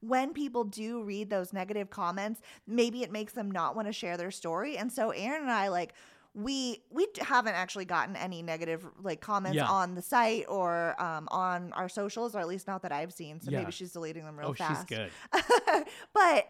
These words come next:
Speaker 1: I don't want our writers to ever think, "Oh, I'm not gonna share this," or, "I don't wanna pitch this topic," like a, an
Speaker 2: Right.
Speaker 1: emerging writer that wants to write and pitch to us and everything. I don't want them to feel like, "Oh, well, they get, like, such negative backlash," or, like, "I can't say
Speaker 2: Right.
Speaker 1: this."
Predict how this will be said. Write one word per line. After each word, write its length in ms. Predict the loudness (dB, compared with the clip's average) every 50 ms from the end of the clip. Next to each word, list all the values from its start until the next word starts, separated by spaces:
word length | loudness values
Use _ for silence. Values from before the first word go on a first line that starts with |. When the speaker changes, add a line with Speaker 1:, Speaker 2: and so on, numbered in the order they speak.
| 2
Speaker 1:
I 160 | 2 4 4 4
don't 160 | 4 4 4
want 160 | 2 2 2
our 120 | 2 2 2
writers 320 | 2 2 0 0 -2 -4
to 120 | -4 -4 -2
ever 200 | -2 -2 -2 -4
think, 220 | -4 -2 -2 -2 0
"Oh, 140 | 0 2
I'm 140 | 2 2 2
not 180 | 0 0 -2 -2
gonna 160 | -2 -2 -4
share 320 | -4 -4 -4 -2 -2 -2 0
this," 260 | 0 0 -2 -2 -4 -10 -18 -4 2
or, 120 | 4 6 6
"I 80 | 6 6
don't 140 | 6 4 2
wanna 160 | 2 -2 -4
pitch 300 | -4 -6 -6 -6 -6 -4
this 220 | -4 -4 -4 -4 -4
topic," 440 | -2 2 4 4 4 2 0 -2 -2
like 160 | -2 -2 -2
a, 200 | -2 -2 -2 -2 -2
an 80 | 0 2
Speaker 2:
Right. 100 | 2 4
Speaker 1:
emerging 340 | 4 2 0 0 -2 -4 -4
writer 280 | -4 -4 -2 -2 -2 -2
that 140 | -2 -2
wants 320 | -2 0 0 0 0 -2 -4
to 80 | -2
write 300 | 0 2 2 2 0 -2 -4 -10 -20 -14 -8
and 180 | -6 -6 -6 -4
pitch 240 | -4 -4 -4 -4 -4
to 100 | -2 0
us 160 | 0 0 -2
and 100 | -4 -6
everything. 420 | -6 -6 -6 -6 -8 -8 -10 -12 -12 -18 -6 0
I 100 | 2 4
don't 120 | 4 4 2
want 180 | 0 -2 -2
them 140 | -4 -6 -4
to 120 | -4 -6
feel 180 | -4 -2 -2 0
like, 180 | 0 -2 -2 -2
"Oh, 240 | -2 -2 0 0 0
well, 140 | -2 -2 -4
they 160 | -4 -4 -4
get, 220 | -4 -6 -6 -8
like, 140 | -8 -12 -12
such 260 | -12 -12 -12 -10 -8
negative 360 | -8 -8 -6 -6 -8 -8 -6 -4
backlash," 600 | -4 -4 -4 -4 -4 -2 -2 0 0 -2 -2 -4
or, 60 | -4
like, 160 | -4 -4 -4 -6
"I 80 | -8 -10
can't 280 | -8 -8 -6 -4 -2
say 240 | 0 0 0 0 -2
Speaker 2:
Right. 100 | -2 -2
Speaker 1:
this." 280 | 0 0 0 0 -2